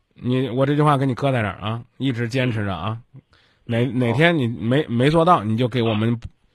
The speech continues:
Speaker 1: 不寂寞发条微信说：“呀，张明，你知道吗？我就是那个天天去接女朋友的，我今天没接。”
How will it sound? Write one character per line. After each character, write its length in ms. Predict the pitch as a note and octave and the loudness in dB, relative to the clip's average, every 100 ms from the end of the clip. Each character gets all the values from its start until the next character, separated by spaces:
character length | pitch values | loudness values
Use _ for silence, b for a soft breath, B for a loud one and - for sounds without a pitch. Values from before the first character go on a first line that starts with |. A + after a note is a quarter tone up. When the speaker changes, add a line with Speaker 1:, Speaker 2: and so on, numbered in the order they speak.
| _ _ - | _ _ -2
Speaker 1:
不 100 | C3+ | 0
寂 140 | D3+ | 2
寞 120 | B2+ | 0
发 120 | G#2+ C3 | 2 2
条 100 | B2+ | 2
微 140 | C3 | 0
信 180 | C3+ A#2+ | 0 -4
说 160 | A2+ A2+ | -4 -4
：“呀， 180 | B2 G#2 | -4 -4
张 180 | B2+ | -6
明， 140 | B2 B2 | -4 -6
你 80 | G2+ | -6
知 140 | B2+ | -2
道 120 | C3+ | -2
吗？ 120 | A2+ | -2
我 180 | G#2 E2+ | -4 -6
就 140 | G#2 C#3 | -6 -4
是 60 | |
那 120 | C#3 | -2
个 80 | G#2+ | -4
天 180 | G#2 C3 | -4 -4
天 120 | C3 | -2
去 100 | B2 | -4
接 140 | A#2 B2+ | -2 -2
女 140 | A2 | -4
朋 200 | F#2 G2+ | -6 -6
友 80 | A2+ | -6
的， 100 | F2+ b b _ | -8 b b _
我 80 | G#2+ | -4
今 140 | C3+ | 0
天 140 | C3+ | 2
没 140 | B2 B2 | 2 0
接。” 220 | B2+ B2+ | -2 -4